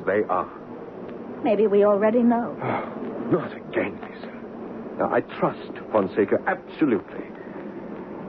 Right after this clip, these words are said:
Speaker 1: He only said you should leave because he believes this hex nonsense, too.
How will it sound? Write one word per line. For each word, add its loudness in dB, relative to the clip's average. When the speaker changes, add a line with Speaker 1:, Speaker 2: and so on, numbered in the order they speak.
Speaker 1:
He 2
only 2
said 2
you 2
should 2
leave 2
because 2
he -2
believes 2
this 4
hex -4
nonsense, 0
too. 2